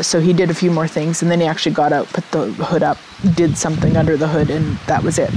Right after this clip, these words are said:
It was started, and it was fine the rest of the day. And, you know, there would have been a time that I just would have went, it kept with the crazy of,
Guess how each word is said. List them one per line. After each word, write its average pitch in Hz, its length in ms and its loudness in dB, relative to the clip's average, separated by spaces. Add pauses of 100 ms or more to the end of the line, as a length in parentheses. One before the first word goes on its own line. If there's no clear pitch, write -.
(260)
It - 140 -2
was 190 100 -4
started, 135 400 0
and 120 160 -2
it - 80 -8
was - 160 -4
fine 170 260 -2
the 143 60 -4
rest - 260 -6
of - 60 -4
the 180 80 -2
day. 240 320 0 (800)
And, 185 340 0 (460)
you 202 180 2
know, 175 340 2
there 190 260 2
would 226 160 4
have 226 100 4
been 175 140 2
a 160 100 -4
time 190 840 -2 (360)
that 185 160 2
I 180 60 2
just 185 300 0
would 196 220 4
have 220 100 4
went, 165 220 -2 (200)
it 170 180 -2
kept - 400 -4
with 185 200 0
the 156 80 -2
crazy 165 560 0
of, 160 120 -4